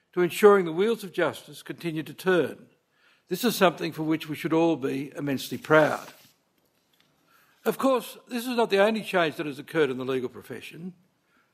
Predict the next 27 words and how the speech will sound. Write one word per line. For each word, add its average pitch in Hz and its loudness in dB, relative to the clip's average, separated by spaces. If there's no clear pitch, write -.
For 202 10
almost 233 10
a 196 -2
hundred 233 0
years 151 -4
after 160 -2
the 165 -10
first 196 2
admission 170 -6
ceremony 156 2
was 135 -10
held 196 -2
in 160 -6
New 151 -6
South 127 -12
Wales, 117 -10
women 214 6
were 208 8
not 196 6
allowed 175 4
to 139 -16
be, 160 -4
be 160 -4
admitted 160 -4
into 202 -4
the 180 -8
profession. - -12